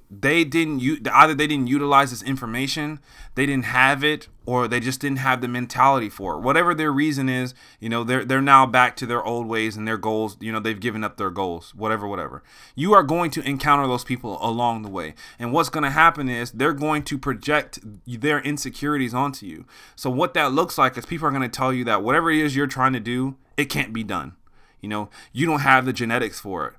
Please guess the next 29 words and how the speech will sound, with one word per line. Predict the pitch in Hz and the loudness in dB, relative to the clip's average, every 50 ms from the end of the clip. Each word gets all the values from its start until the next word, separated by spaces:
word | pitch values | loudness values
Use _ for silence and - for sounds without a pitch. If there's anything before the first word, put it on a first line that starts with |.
| - - - _ _ | -20 -20 -20 _ _
Or, | - 113 110 110 110 107 104 | -6 -4 -2 0 0 0 0
you | 92 110 123 123 | 0 -2 -2 -2
know, | 123 123 | -2 -2
you | 113 117 131 160 | -2 -2 -2 -2
don't, | 160 - - 113 | -4 -4 -4 -2
that, | 147 151 151 - - | 0 0 0 0 2
that | 127 147 160 - | 4 6 6 6
won't | 143 147 120 101 | 4 -2 0 0
look | 117 127 147 - - - | -2 -2 -2 -2 -4 -6
good | - 120 127 127 120 | -4 0 0 0 0
on | 101 101 110 107 104 98 | 0 -2 -4 -4 -6 -6
you. | 95 92 90 76 | -8 -6 -6 -6
Or, | 80 95 101 98 98 85 - | -4 -4 -2 -2 -4 -4 -6
like, | - 120 120 95 - | -4 -4 -4 -4 -2
what, | 120 147 160 147 127 | 2 4 4 4 2
why | 127 135 147 | 4 8 8
are | 156 156 | 8 8
you | 151 151 139 | 8 2 -2
trying | 131 147 143 139 135 | -2 0 0 0 0
to | 131 | -2
do | 110 120 127 131 | -4 -2 -2 0
that? | 135 131 117 95 | 2 0 0 0
Like, | 107 113 - | 0 -2 -2
you | 135 151 | -2 -2
look | 147 147 160 151 120 110 | 0 0 0 0 -2 0
good | 113 139 151 143 127 120 | 0 2 4 4 2 2
how | 110 123 123 127 | 2 2 4 4
you | 127 117 117 110 110 | 2 0 -2 0 0
are. | 117 127 127 98 69 64 - | 2 4 4 4 2 0 -6